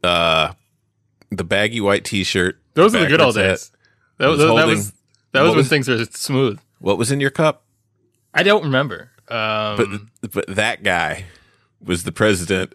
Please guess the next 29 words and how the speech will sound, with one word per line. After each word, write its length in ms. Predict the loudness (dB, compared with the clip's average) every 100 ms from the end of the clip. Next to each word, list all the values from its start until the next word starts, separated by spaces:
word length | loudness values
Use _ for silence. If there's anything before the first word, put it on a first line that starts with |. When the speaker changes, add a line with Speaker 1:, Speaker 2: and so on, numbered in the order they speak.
| -10
Speaker 1:
and 160 | -8
he 140 | -2 0
was 180 | 0 0
like, 300 | 0 -2 -2
"Whoa, 300 | 2 2 0
you 260 | 0 0
guys 460 | 0 0 -2 -6 -10 -12
are 60 |
the 80 | -10
Speaker 2:
that, 20 |
Speaker 1:
problem." 380 | -2 0 0 -4 -10 -16
<laughs> 200 | -20 -6
Speaker 2:
that 220 | 0 0
guy 160 | 2 2
was 140 | 2
the 120 | 2 0
up 100 | 0
and 100 | -6
comer. 280 | -8 -6
I 80 | -8
wasn't 260 | -6 -6 -10
a 80 | -10
president 340 | -10 -10 -14
until 160 | -12 -12
I 40 |
was, 100 | -12
like, 120 | -14
a 60 | -16
senior 760 | -16 -16 -16 -18 -18 -18 -20